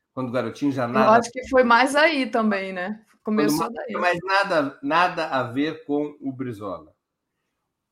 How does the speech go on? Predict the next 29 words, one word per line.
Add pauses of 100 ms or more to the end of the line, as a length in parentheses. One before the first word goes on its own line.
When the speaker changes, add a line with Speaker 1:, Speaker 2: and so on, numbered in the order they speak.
(120)
Speaker 1:
A,
a
esquerda
tinha
a
chance
de
tentar
construir
um
outro
caminho
depois
que
o
P
T
chegou
ao
governo
da
República. (300)
Construiu
outro
caminho
no
Rio
de
Janeiro.